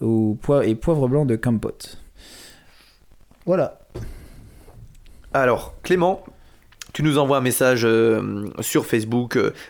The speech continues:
Speaker 2: ou sur Patreon et on, on transmet, euh, on envoie ça à Bièreonomie qui te transmettent ça très, très vite.
Speaker 1: Exactement.
Speaker 2: Eh ben voilà, encore un, encore un beau chapitre, Arthur.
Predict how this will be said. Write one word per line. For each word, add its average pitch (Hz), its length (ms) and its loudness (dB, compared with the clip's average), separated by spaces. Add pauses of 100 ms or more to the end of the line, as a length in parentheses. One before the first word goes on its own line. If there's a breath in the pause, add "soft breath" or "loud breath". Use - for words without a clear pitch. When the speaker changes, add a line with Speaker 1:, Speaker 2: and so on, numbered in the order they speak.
Speaker 2:
ou 131 180 -2
sur - 240 -2
Patreon 113 400 -2 (920)
et 117 200 2
on, 104 460 -4
on 123 140 -4
transmet, 123 600 -2
euh, 113 160 0 (720 loud breath)
on 139 160 0
envoie 123 240 2
ça 127 240 0
à - 40 2
Bièreonomie 131 760 2
qui 175 140 -2
te 147 80 2
transmettent 120 420 -2
ça 156 160 0
très, 165 240 -2
très 135 180 -2
vite. 110 300 -6 (640)
Speaker 1:
Exactement. 107 540 -4 (360 loud breath)
Speaker 2:
Eh - 40 -6
ben 110 80 4
voilà, 90 320 0 (200)
encore 135 360 0
un, 113 280 0
encore 117 340 0
un 139 80 0
beau 123 100 -2
chapitre, - 400 -6
Arthur. - 300 -6